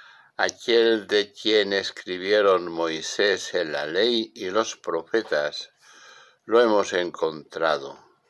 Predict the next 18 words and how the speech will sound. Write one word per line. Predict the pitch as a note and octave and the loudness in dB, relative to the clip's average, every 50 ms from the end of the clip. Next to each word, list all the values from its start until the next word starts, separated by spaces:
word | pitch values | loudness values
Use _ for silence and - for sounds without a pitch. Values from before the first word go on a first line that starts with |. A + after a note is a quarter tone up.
| _ _ - - - | _ _ -16 -8 -4
Jesús, | - F2+ - - - A#2+ A#2+ B2+ B2 - - - _ _ | -4 -2 -2 -4 -2 -2 -2 -2 -4 -6 -12 -14 _ _
hijo | - A#2 B2+ C3+ - - F2 E2+ | -4 -4 -2 -2 -2 -2 -2 -2
de | F#2 G#2 | -2 -2
José | G#2 - G#2+ G2 - - E2 D2 C#2 C#2 C#2 - - _ _ | -4 -4 -6 -6 -6 -6 -6 -6 -6 -8 -10 -14 -20 _ _
de | - - C#2 C#2+ | -10 -8 -6 -6
Nazaret". | C#2+ C#2+ D2 - - - D2+ C#2+ D2 D2+ D#2+ - _ _ _ _ _ _ _ _ _ _ _ _ _ _ - - - - - - - - - - - - - - - _ - | -4 -6 -8 -8 -8 -8 -6 -6 -6 -10 -12 -16 _ _ _ _ _ _ _ _ _ _ _ _ _ _ -20 -20 -20 -20 -20 -20 -20 -20 -20 -20 -20 -20 -20 -20 -20 _ 0
Natanael | G#2 G2+ G#2 - - G#2 G2+ G#2 G#2 A2 A#2 A#2+ A#2 A2+ A#2 A#2+ - - | 2 2 2 4 2 2 4 4 4 4 4 4 2 0 -4 -4 -4 -2
le | G#2+ G#2+ G#2+ G2+ | 0 2 4 4
replicó: | G2 G#2 G2+ G2 G2 - - F2+ D2+ - - - B2 C3 - - - - - _ _ _ _ _ | 4 2 0 0 -2 -6 -10 -12 -10 -8 -10 -10 -10 -10 -14 -20 -20 -20 -20 _ _ _ _ _
"¿De | - - D#2+ E2+ F2+ | -8 -2 0 0 2
Nazaret | E2+ F#2+ F#2+ G2 - - F#2+ E2 C#2+ C#2+ F2 A#2+ C#3 C#3 _ _ _ _ _ | 2 2 0 0 0 -2 -2 -2 0 0 0 0 -2 -4 _ _ _ _ _
puede | - G2 G2 G2+ A2 G#2+ | -4 -2 -2 0 0 2
salir | G#2+ G2+ - G2 G2+ G2+ G#2 G#2+ G#2 | 2 2 2 2 2 2 0 2 2
algo | G#2 G#2 G#2+ F#2 F#2 G2+ G#2 | 2 2 2 0 -2 -4 -4
bueno?". | G2 G#2 G#2+ A2 A2+ A#2 A2+ - _ _ _ _ _ _ _ _ _ _ _ _ _ _ _ _ _ _ _ _ _ _ _ _ _ _ _ _ | -4 -4 -4 -4 -6 -10 -14 -18 _ _ _ _ _ _ _ _ _ _ _ _ _ _ _ _ _ _ _ _ _ _ _ _ _ _ _ _
Felipe | - - G2 F#2 F2+ G#2 G#2+ G#2+ - F#2+ F2 E2+ E2 | -4 -2 0 0 0 -2 -4 -2 0 2 2 2 2
le | D#2 D#2 D#2 | 2 -2 -2
contestó: | - - E2 D#2+ D2 C#2 - - D2+ C#2+ - - - - E2+ D2 C#2+ C#2+ D#2 E2 _ | -2 -4 -6 -6 -8 -10 -12 -10 -8 -8 -8 -8 -8 -6 -4 -2 -2 -2 -4 -8 _